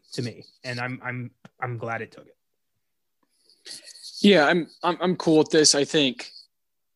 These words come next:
Speaker 2: I think film editing is one of the categories that's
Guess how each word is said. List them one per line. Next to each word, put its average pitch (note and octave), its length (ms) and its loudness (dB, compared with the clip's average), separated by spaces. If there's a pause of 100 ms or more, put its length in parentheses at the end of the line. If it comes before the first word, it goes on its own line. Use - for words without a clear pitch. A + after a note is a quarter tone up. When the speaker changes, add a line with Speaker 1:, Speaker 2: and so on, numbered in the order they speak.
(1080)
Speaker 2:
I C#3 80 -6
think D#3 280 0
film D#3 360 0
editing C#3 420 4
is C3 300 2
one C3 360 0
of B2+ 100 0
the B2+ 80 -2
categories A#2 640 2
that's A2+ 200 -4